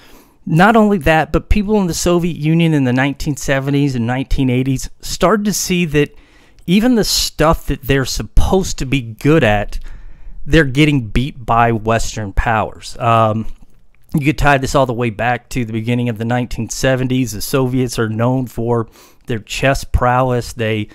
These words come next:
beat everybody. If you ever seen The Queen's Gambit, uh, it's a really good movie. It's not factual, but it's, you know, pretty close. You know, it's, uh, some fictional characters.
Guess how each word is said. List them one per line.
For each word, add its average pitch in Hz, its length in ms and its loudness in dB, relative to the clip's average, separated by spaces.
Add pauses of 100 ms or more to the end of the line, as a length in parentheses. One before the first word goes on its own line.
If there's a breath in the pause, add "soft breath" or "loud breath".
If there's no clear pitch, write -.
(320 soft breath)
beat 127 220 0
everybody. 117 560 2
If - 100 -8
you 113 80 -4
ever 117 100 -4
seen 123 200 -4
The 107 80 -6
Queen's 123 420 -2
Gambit, 113 520 -2 (380 soft breath)
uh, 104 220 -2
it's 104 140 -6
a 113 40 -6
really 113 220 2
good 110 200 -2
movie. 110 320 0
It's - 140 -6
not 120 420 -2
factual, 110 440 -4
but 104 160 -4
it's, - 120 -16 (200)
you 147 80 -8
know, 101 100 -6
pretty 131 300 0
close. 117 560 0
You 110 100 -8
know, 104 140 -4
it's, - 180 -8
uh, 104 300 -6 (240 soft breath)
some - 140 -6
fictional 127 420 -2
characters. 113 600 -4